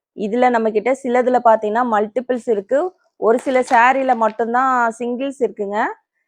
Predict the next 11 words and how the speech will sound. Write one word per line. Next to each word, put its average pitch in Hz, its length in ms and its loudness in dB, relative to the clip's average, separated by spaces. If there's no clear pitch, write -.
நிறைய 226 360 2
சாரில 226 360 2
வந்து 240 180 -2
மல்டிபிள்ஸ் 214 500 -2
இருக்கு. 175 240 -8
குவாலிட்டி 226 460 6
பாத்தீங்கன்னா, 196 360 4
பிரீமியம் 254 640 4
குவாலிட்டி 214 320 6
கலெக்ஷன். 185 400 4
Yellow 233 300 10